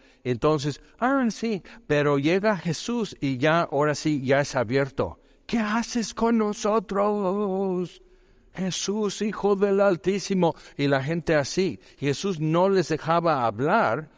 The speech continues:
porque quería que la gente llegara a entender quién es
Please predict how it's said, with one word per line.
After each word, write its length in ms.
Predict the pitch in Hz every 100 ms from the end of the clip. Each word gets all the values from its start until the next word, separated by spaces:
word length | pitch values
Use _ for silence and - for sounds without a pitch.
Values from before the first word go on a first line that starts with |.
| _ -
porque 420 | 151 147 - 147
quería 460 | - 143 135 165 175
que 160 | 151
la 160 | 135 120
gente 420 | 131 175 - 175
llegara 540 | 139 120 135 147 156 -
a 260 | 123 120
entender 680 | 120 117 - 110 110 151 185
quién 260 | - 190 160
es 300 | 113 123